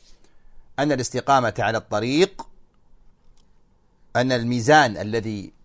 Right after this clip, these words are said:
يعرف به الاستقامة على الطريق والجور عنه هو ما كان رسول الله صلى الله عليه وسلم وأصحابه عليه.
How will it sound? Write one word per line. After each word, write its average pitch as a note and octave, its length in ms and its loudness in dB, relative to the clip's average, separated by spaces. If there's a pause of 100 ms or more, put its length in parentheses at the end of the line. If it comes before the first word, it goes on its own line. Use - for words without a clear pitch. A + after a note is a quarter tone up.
(220)
يعرف C3+ 440 2
به A#2+ 220 -2
الاستقامة A#2 640 2
على G2+ 480 -4 (600)
الطريق A#2+ 540 0
والجور A#2+ 480 4
عنه F3+ 280 2
هو D#3+ 240 4
ما C3 120 2
كان B2 520 2 (500)
رسول B2 340 -2
الله A2+ 320 2
صلى A#2 280 -4
الله G#2+ 400 0
عليه G#2+ 400 -4
وسلم G#2+ 520 -4
وأصحابه G2+ 840 -2
عليه. G2 240 0